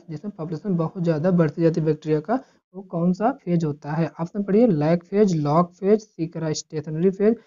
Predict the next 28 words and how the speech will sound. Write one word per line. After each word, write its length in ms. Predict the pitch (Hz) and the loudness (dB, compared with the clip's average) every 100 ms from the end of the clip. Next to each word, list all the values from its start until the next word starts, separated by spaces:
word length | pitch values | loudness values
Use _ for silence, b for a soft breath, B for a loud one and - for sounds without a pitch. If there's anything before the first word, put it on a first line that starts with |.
| B B | B B
डी 140 | 165 180 | -6 -6
कह 120 | 175 | -4
रहा 140 | 170 165 | -2 -2
डिक्लाइन 460 | 151 151 160 185 | -2 -2 2 2
phase। 220 | 185 240 | 2 -2
तो 240 | 247 _ _ | -2 _ _
आप 140 | 160 170 | -10 -2
लोग 120 | 165 | 0
बताइए 360 | 165 - 170 247 | 0 0 4 4
इसमें 280 | - - 175 | 2 -2 -2
से 120 | 175 | -2
कौन 260 | 170 165 175 | -6 0 0
सा 120 | 190 | 0
phase 240 | 185 185 190 | -4 -2 0
होता 280 | 180 190 | -2 -2
है? 180 | 202 294 _ _ _ _ _ | 0 0 _ _ _ _ _
तो 100 | 185 180 | -14 -10
फिफ्टी 260 | 175 170 185 | -10 -6 -6
का 200 | 180 254 | -2 -2
right 240 | 170 165 160 | 2 0 0
answer 180 | 165 | -4
कौन 240 | 170 175 170 | -4 0 0
सा 120 | 151 | 0
होगा? 120 | 147 | -4
फिफ्टी 300 | 151 165 175 | -6 -8 -2
का 80 | 175 | 0
right 180 | 165 160 | 2 0
answer 280 | 165 220 | -2 -2